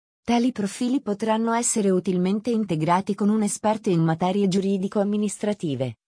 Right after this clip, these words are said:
cui affidare le funzioni di segretario verbalizzante del comitato, nonché da altri tre esperti sia nelle materie attinenti alla sanità, sia in quelle statistico-matematiche. Il nuovo comitato tecnico-scientifico sarà dunque composto da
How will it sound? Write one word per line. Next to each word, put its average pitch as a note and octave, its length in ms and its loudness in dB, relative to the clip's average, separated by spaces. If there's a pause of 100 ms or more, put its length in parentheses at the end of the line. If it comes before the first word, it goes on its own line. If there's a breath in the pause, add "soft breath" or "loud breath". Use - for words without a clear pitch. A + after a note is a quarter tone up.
cui A3+ 200 0
affidare F#3 600 0
le F3 100 2
funzioni G#3 560 0
di G3+ 120 0
segretario A3 680 2
verbalizzante F3+ 920 0
del D#3+ 180 0
comitato, G3 720 0 (420)
nonché G#3 400 2
da C#3+ 180 2
altri F3+ 300 -2
tre G#3+ 220 -2
esperti A3 520 -2
sia A3 220 0
nelle G#3+ 240 0
materie G#3 500 0
attinenti G#3+ 600 0
alla G#3+ 160 4
sanità, G#3+ 480 -4 (180)
sia - 320 -2
in F#3+ 140 0
quelle F#3+ 260 2
statistico-matematiche. F#3 1500 -2 (640)
Il G3 140 4
nuovo G#3+ 380 2
comitato G3 560 0
tecnico-scientifico G3 1300 -2
sarà A#3+ 320 0
dunque A3 400 0
composto F#3 640 -2
da F#3+ 300 -2